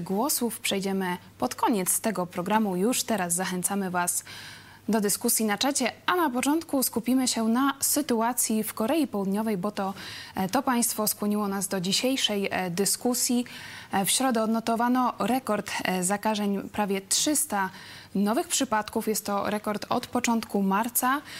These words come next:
E, i tak jak wspomniałam, jest zakaz, e, spotkań wspólnot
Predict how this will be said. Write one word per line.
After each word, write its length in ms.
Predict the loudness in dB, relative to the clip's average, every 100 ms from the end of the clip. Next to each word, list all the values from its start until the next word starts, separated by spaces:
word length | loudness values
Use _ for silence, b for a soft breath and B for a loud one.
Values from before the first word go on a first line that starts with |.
| B B
E, 180 | 0 2
i 100 | 2
tak 180 | 0 0
jak 340 | 0 -2 -2 -2
wspomniałam, 720 | -2 0 0 0 2 2 2
jest 220 | 0 0
zakaz, 500 | 0 0 0 0 0
e, 180 | 0 0
spotkań 640 | 0 0 -4 -2 -2 -2 0
wspólnot 560 | 0 0 0 0 -4